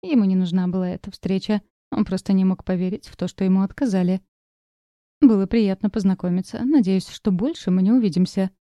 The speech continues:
«Может, всё-таки сделаешь мне выпить, официантка?» — спросил он, облокачиваясь на барную стойку. Я встретила его огненный взгляд. Такой палитры эмоций я ещё не видела. Там переливались злость, недоумение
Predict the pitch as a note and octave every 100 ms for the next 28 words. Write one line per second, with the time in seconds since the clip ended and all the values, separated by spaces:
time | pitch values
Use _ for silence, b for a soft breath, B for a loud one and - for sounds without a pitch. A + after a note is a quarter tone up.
0 | _ _ _ _ _ - F#3+ F3+ E3+ -
1 | - F3+ E3 F3 D#3 F#3 A#3+ F#4+ - G#3
2 | F3+ F3+ F#3+ - F3+ A3 - A3+ F3 G3
3 | F#3 - _ _ _ _ - - F#3 F3+
4 | F#3+ F#3 G#3 C4 F#3 - F#3 - F#3 -
5 | F#3+ F3+ F#3 F#3 F#3 - F#3 F3+ F#3+ F#3
6 | _ _ _ _ _ _ - F#3+ F#3 -
7 | - F#3 - F#3+ F#3 F3+ F#3 D#3+ F#3 F#3
8 | E3+ E3+ F#3+ F3+ - - _ _ _ -
9 | F3+ - F3+ G3 - D4+ F#3+ - F3+ F3+
10 | F3+ - F#3 F3+ F3+ F3 - F3+ F3+ F3
11 | D3+ G3 F#3 G3 _ _ - F4+ C4+ G3
12 | F#3+ F#3 F#3 F3+ - - F#3 F3 F#3 A3+
13 | - _ - G#3 F3 F#3+ F#3 F#3 A#3 A#3+
14 | A#3+